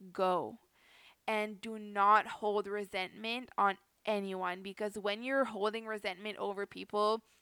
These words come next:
for things that they did, if somebody did you wrong, um, if something happened, anything like that, you have to not hold resentment on anyone. You have to send love to everybody, right? Even the people who did you the most wrong in your life,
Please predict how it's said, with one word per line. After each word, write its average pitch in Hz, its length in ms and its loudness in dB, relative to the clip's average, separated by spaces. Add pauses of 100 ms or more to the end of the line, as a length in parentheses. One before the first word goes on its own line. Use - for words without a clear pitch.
for 214 160 -2
things 214 280 -8
that 208 180 0
they 202 140 -4
did, 247 260 0
if 214 180 0
somebody 214 320 -4
did 220 240 -6
you 240 140 -4
wrong, 208 540 4 (420)
um, 196 400 8
if 220 160 -6
something 233 400 -4
happened, 208 560 0
anything 240 360 -8
like 208 200 -6
that, 202 240 2
you 220 120 -10
have 220 260 -2
to 294 120 -4
not 208 520 2 (220)
hold 214 500 0
resentment 202 560 -6
on 202 200 -2
anyone. 247 540 -8 (300)
You 226 80 -6
have 240 240 4
to 294 100 -6
send 233 520 -4 (180)
love 202 380 0
to 202 240 -8
everybody, 190 520 0
right? 190 340 4
Even 262 260 -10
the 277 80 2
people 233 300 -4
who 233 120 -6
did 196 260 -4
you 214 80 -2
the 208 120 -2
most 202 400 0
wrong 196 260 4
in 208 80 -8
your 196 160 -4
life, 196 400 4